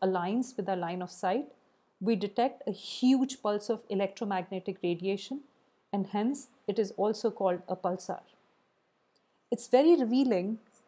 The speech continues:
to study the same object across the electromagnetic spectrum as is shown here. And here's possibly the most famous Hubble pictures,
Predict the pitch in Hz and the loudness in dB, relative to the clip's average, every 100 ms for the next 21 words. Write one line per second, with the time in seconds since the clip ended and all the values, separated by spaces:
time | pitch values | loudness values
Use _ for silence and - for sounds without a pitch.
0 | _ 226 - 226 214 202 190 208 233 - | _ -6 0 0 2 -2 -6 -4 -4 0
1 | 247 247 208 202 190 - 160 - _ _ | 2 0 0 -4 -4 -4 -4 -4 _ _
2 | 196 196 202 202 - 214 202 196 190 190 | -4 0 0 0 -2 -4 -2 0 0 2
3 | 208 190 185 196 190 _ 196 190 _ - | -2 -2 -4 -6 -8 _ -4 -4 _ -18
4 | - - 214 - - 165 165 - _ _ | -16 -4 -4 -2 -2 -2 -4 -16 _ _
5 | _ 185 185 190 - 180 175 175 175 - | _ 0 0 -2 -2 -2 -2 -4 -6 -8
6 | _ _ _ _ _ _ _ _ _ _ | _ _ _ _ _ _ _ _ _ _
7 | _ _ _ _ _ _ _ _ _ _ | _ _ _ _ _ _ _ _ _ _
8 | _ _ _ _ _ _ _ _ - 202 | _ _ _ _ _ _ _ _ -2 0
9 | 185 233 262 262 - _ _ _ _ _ | 6 8 8 6 -6 _ _ _ _ _
10 | _ 214 - 254 226 247 220 233 208 220 | _ -2 0 0 2 2 4 2 4 4
11 | 247 247 - - 208 202 208 - 185 190 | 4 2 -4 -2 0 0 -6 -4 -2 -2
12 | 190 226 226 - 165 170 - | 0 0 -2 -4 -4 -6 -10